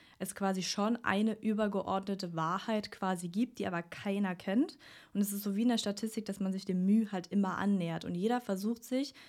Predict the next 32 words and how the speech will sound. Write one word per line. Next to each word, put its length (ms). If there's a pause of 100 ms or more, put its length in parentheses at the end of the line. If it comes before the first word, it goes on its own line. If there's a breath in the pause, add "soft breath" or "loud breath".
(120)
dieser 320
einen 320
Wahrheit, 380
die 40
aber 140
niemand 380
kennt 240
oder 240
kennen 380
wird, 320 (120)
anzunähern. 560 (640 soft breath)
Und 360
der 100
springende 340
Punkt 320
ist 240
aber, 480
dass 280 (120)
du 80
ja 120
nicht 300
weißt, 540
an 160
welcher 240
Stelle 460 (260 soft breath)
du 100
grad 300
bist 480
von 180
der 140
Annäherung. 640 (320 loud breath)
Und 460